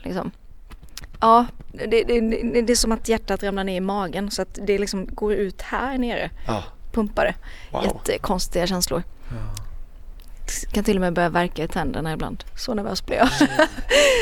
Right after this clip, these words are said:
Speaker 1: <laughs> Så jag bara, så, så går jag så här backstage och trycker in mina tänder, då vet ni varför.
Speaker 2: Ja.
Speaker 3: Men då är, då är du på helspänn?
Speaker 1: Ja,
Speaker 3: Ja.
Speaker 1: det är jag. Men, men jag måste säga att so far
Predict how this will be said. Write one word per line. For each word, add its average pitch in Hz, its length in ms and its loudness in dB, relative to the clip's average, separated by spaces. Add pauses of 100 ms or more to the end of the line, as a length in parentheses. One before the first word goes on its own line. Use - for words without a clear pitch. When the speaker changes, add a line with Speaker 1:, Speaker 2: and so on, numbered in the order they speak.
(120)
Speaker 1:
<laughs> - 180 -2
Så 233 80 2
jag 220 160 4
bara, 214 80 0
så, - 60 -6 (340)
så 247 80 2
går 277 120 6
jag 247 120 6
så 262 80 2
här 220 300 6
backstage 190 600 0
och 208 80 -2 (240)
trycker - 340 0
in 190 160 2
mina 180 180 0
tänder, 165 360 -2
då 180 100 0
vet 165 220 0
ni - 100 -4
varför. - 340 -4 (260)
Speaker 2:
Ja. 120 160 2
Speaker 3:
Men 110 120 -2
då 127 100 2
är, 127 80 4
då 117 120 -4
är 117 80 0
du 123 60 -2
på 123 140 -6
helspänn? 120 440 -6 (380)
Speaker 1:
Ja, 135 200 4 (160)
Speaker 3:
Ja. 110 100 -12
Speaker 1:
det 185 60 6
är 160 40 10
jag. - 100 2
Men, 262 200 6
men 269 120 6
jag 269 80 6
måste 269 160 4
säga 269 120 4
att - 200 -6 (520)
so 269 200 2
far 196 360 0